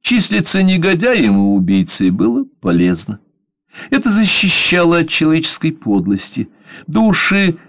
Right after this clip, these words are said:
повышенной конкурентоспособности узнавали демона старше рангом и уходили восвояси, кидать об колено тех, в ком угадывались хоть какие-то черты спасителя.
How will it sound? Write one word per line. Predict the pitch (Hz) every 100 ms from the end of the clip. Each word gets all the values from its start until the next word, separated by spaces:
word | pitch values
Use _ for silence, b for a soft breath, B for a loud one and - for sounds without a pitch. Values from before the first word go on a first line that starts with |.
| B _
повышенной | 175 180 180 151 - 117 107
конкурентоспособности | 113 104 117 101 101 - 107 98 113 98 101 95 - 104 98 B B
узнавали | 110 104 90 110 143 127 135
демона | 98 90 101 92 92 92 98
старше | - 110 92 - 110
рангом | 98 95 95 92 b b b b
и | 92
уходили | 92 85 87 92 135
восвояси, | 151 - 98 95 95 98 101 - - - _ _
кидать | - 107 98 95
об | 90
колено | - 98 95 95
тех, | - 101 120 -
в |
ком | - 95 92
угадывались | 92 92 95 95 95 87
хоть | - 87
какие-то | 98 92 95 80
черты | - 90 - 101
спасителя. | 104 - 101 143 - 113 - 131 113